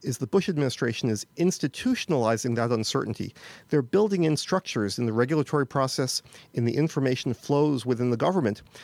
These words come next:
to magnify that uncertainty and say, "Well, if there's uncertainty, if there's disagreement, we'll stop, we'll do more studies, we'll do more reviews, we'll make sure everybody involved agrees on the science," which of course they won't,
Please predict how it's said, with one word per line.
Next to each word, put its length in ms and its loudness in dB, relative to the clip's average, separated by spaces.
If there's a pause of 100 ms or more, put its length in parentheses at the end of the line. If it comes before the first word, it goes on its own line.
(440)
to 300 2 (240)
magnify 500 2
that 120 4
uncertainty 540 0
and 100 -2
say, 140 0
"Well, 240 2
if 120 -8
there's 200 0
uncertainty, 560 0
if 80 -2
there's 180 0
disagreement, 600 -2 (280)
we'll 120 0
stop, 420 2 (160)
we'll 120 -2
do 120 0
more 220 4
studies, 500 0 (340)
we'll 120 -2
do 100 0
more 240 4
reviews, 600 2 (100)
we'll 120 0
make 180 0
sure 140 0
everybody 440 2
involved 460 2 (260)
agrees 460 2
on 100 4
the 80 2
science," 420 -2
which 140 -8
of 60 -10
course 200 -6
they 120 -2
won't, 400 2